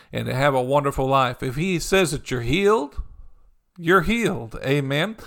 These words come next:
You gotta agree with God. Hebrews one three says this. It says, "And who, being the brightness of his glory and the express image of his person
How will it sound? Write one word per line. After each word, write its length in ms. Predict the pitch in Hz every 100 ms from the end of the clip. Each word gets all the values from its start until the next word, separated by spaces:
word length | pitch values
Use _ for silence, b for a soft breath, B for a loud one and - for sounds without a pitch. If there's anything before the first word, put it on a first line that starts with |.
| B B
You 140 | 131
gotta 280 | 131 151 160
agree 380 | 147 131 147 160
with 220 | 135 120
God. 360 | 143 143 131 127
Hebrews 420 | 160 202 170 139
one 320 | 143 165 147
three 280 | - 151 170
says 360 | 151 151 147 127
this. 280 | 147 131
It 100 | 135
says, 220 | 131 135 127
"And 400 | 131 127 117 143
who, 540 | 139 214 233 185 - _ _ _ _ _ _ _ _ - -
being 300 | 147 196 202
the 100 | 160
brightness 540 | 139 143 170 196 160 -
of 100 | 147
his 180 | 147 123
glory 560 | 135 147 170 180 143
and 80 | 139
the 60 | 139
express 640 | 139 - - 180 175 -
image 360 | 143 185 156 123
of 100 | 123
his 160 | 123
person 600 | - 175 196 - 131 127